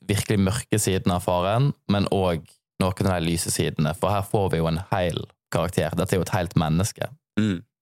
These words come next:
Speaker 2: Et helt menneske på, på femti, sytti sider, det er ganske sykt.
Speaker 1: <laughs>
Speaker 2: Men ja, altså, du får jo, som jeg sa i starten, er jo negativt, for han har jo faren hans, faren hans igjen, altså bestefaren til Louise, eh, hadde jo et negativt forhold til rus, og var vel alkoholiker, så vidt jeg forstod.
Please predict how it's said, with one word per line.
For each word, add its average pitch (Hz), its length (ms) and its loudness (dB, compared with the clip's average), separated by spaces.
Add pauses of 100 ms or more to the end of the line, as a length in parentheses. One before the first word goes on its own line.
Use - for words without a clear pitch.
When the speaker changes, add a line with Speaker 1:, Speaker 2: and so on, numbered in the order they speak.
Speaker 2:
Et 101 140 -6
helt 90 180 -2
menneske 90 260 -2
på, 90 160 -2 (220)
på - 80 -4
femti, 87 400 -2
sytti - 240 -6
sider, 80 260 -2
det 80 120 0
er 50 80 -4
ganske - 180 0
sykt. 190 280 2 (260)
Speaker 1:
<laughs> 139 300 0
Speaker 2:
Men 104 120 2
ja, 107 80 2 (100)
altså, 117 220 0
du 117 80 2
får 131 240 0
jo, 104 100 2 (540)
som 110 100 0
jeg 101 80 0
sa 110 140 0
i 95 60 -2
starten, 98 260 -2
er 107 80 0
jo 104 60 0
negativt, 92 340 -4
for - 140 0
han 92 100 0
har 95 160 0
jo 85 220 0 (120)
faren 107 220 0
hans, 90 220 -2 (180)
faren 101 180 4
hans 104 240 0
igjen, 90 160 -2 (140)
altså 85 320 0 (100)
bestefaren 87 460 0
til - 100 0
Louise, 104 220 -2 (400)
eh, 90 100 0
hadde 101 160 0
jo 98 80 0
et 95 80 0
negativt 90 320 -2
forhold 92 220 0
til 85 160 -2 (100)
rus, 92 300 0
og 87 100 0
var 90 120 2
vel 78 100 0
alkoholiker, 98 480 -2 (240)
så 90 100 -2
vidt 90 140 0
jeg 85 80 -2
forstod. 104 240 -2